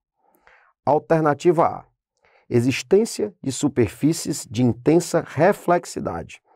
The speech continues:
A gente observa que a razão principal para que o Brasil não tenha a presença de desertos, áreas em desertificação nós temos e muitas, inúmeras, mas nós não temos desertos.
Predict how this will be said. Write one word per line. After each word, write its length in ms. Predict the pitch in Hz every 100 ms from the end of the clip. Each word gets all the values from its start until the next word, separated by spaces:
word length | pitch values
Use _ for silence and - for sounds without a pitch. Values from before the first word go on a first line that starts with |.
| _ _ _ _ _
A 60 | -
gente 220 | 202 147
observa 420 | 113 - 135 107
que 140 | - 110
a 40 |
razão 320 | 110 95 110
principal 720 | - 180 208 - - 98 90
para 160 | - 98
que 140 | -
o 20 |
Brasil 380 | 110 104 85 85
não 180 | 104 147
tenha 220 | 131 104
a 40 | 95
presença 460 | 85 85 85 -
de 140 | 82 131
desertos, 640 | 95 82 98 82 - - _ _ _ _ _ _
áreas 380 | 127 185 190 135
em 80 | 127
desertificação 840 | 101 98 101 - 113 92 - 143
nós 200 | 156 110
temos 380 | 135 151 170 160
e 160 | 233 -
muitas, 560 | 123 113 117 110 - 87
inúmeras, 500 | 151 131 90 82 82 _ - -
mas 180 | 113 104
nós 220 | 139 147
não 140 | 147
temos 340 | - 139 151 131
desertos. 580 | 156 101 85 - -